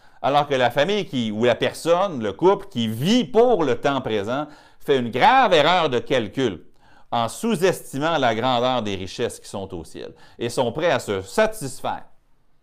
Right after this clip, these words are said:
de ce que ce monde a à offrir. J'es-, j'espère que vous savez bien calculer spirituellement. J'espère que, comme Paul, vous estimez que les souffrances du temps présent ne pourraient, ne sauraient être comparées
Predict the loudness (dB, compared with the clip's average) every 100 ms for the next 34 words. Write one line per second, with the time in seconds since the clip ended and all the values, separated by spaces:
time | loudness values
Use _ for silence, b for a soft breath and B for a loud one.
0 | _ -12 -10 -8 -8 -4 -4 -2 -4 -8
1 | -20 _ _ _ _ _ _ _ -16 -6
2 | -4 -4 -6 -12 -8 -8 -8 -10 -14 -6
3 | -6 -4 -4 -4 -6 -8 -6 -4 -4 -4
4 | -6 -6 -6 -8 -8 -16 -18 -20 -20 -16
5 | -14 -12 -14 -14 -16 -18 -20 b b b
6 | b -8 -6 0 -2 -2 -2 0 0 2
7 | 2 0 -4 -4 -6 -8 -8 -8 -10 b
8 | b b b -4 -4 -4 -8 -6 -6 -6
9 | -6 -6 -4 -6 -6 -6 -4 -4 -6 -6
10 | -4 -2 -4 -4 -4 0 2 2 0 0
11 | 0 -2 -4 -2 0 0 0 -2